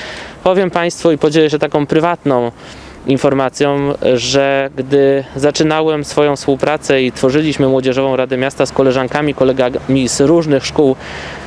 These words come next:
średnich, gimnazjalnych na terenie miasta, to naszym marzeniem było, aby Park Miejski, e, zyskał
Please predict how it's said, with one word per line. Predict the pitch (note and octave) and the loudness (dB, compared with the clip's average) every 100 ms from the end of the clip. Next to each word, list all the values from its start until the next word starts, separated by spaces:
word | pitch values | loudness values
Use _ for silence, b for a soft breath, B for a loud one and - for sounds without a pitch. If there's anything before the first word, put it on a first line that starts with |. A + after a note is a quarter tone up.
| B | B
średnich, | - C3 D#3 E3 D#3 B2 | 0 2 2 0 -2 -2
gimnazjalnych | C#3 C3+ C3 B2+ C#3+ D3 C#3 C3 | 0 2 0 0 0 0 -2 -2
na | C3+ | 0
terenie | C#3 C3+ C3+ | 2 2 2
miasta, | C3 C3+ - D#3+ G3 B B B B B - | 0 -2 -2 -2 -2 B B B B B 0
to | |
naszym | D3+ F3 - F3 | 2 2 0 2
marzeniem | F3 E3 F3 E3 C3 B2 | 2 2 0 0 0 2
było, | C3+ C#3+ D#3 - | 2 2 2 -2
aby | C3+ C#3 C#3 | -2 0 0
Park | D#3+ D#3+ - | 0 0 0
Miejski, | C#3+ D3+ - - E3 E3 B B B - | 0 -2 -4 -4 -4 -4 B B B 0
e, | C3 C3 | 2 2
zyskał | E3+ - E3 D3+ | 0 0 0 0